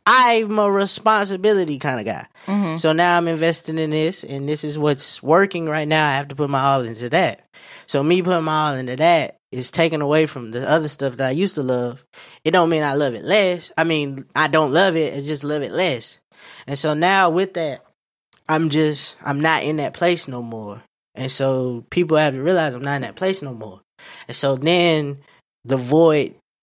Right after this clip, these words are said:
Speaker 1: the emptiness that was, my relationship has now filled.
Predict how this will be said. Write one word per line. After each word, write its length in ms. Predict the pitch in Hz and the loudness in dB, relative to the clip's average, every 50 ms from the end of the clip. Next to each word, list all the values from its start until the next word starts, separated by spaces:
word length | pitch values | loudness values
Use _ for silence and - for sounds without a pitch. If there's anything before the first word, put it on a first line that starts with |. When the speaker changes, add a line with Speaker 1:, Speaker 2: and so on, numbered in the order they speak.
| _ _ - | _ _ -20
Speaker 1:
the 320 | - - 117 131 147 - - | -16 -6 -2 0 0 2 4
emptiness 500 | 196 208 202 208 180 170 175 170 156 147 | 2 2 2 0 -6 -4 -4 -4 -4 -2
that 280 | 143 170 185 156 - | 0 0 0 0 0
was, 640 | 127 143 139 139 135 135 131 131 139 - - - - _ _ - | -2 -4 -4 -2 -2 -4 -4 -6 -10 -12 -12 -14 -16 _ _ -6
my 220 | 120 131 139 139 135 | -2 2 2 4 2
relationship 680 | 127 127 127 131 143 151 143 139 135 131 - 131 117 131 | 2 0 0 0 0 0 0 -2 -2 -4 -4 -4 -4 -4
has 120 | 120 113 | -6 -6
now 160 | 127 131 - | -6 -6 -6
filled. 480 | - - - 139 139 117 104 98 - | -6 -2 0 0 0 0 0 -4 -10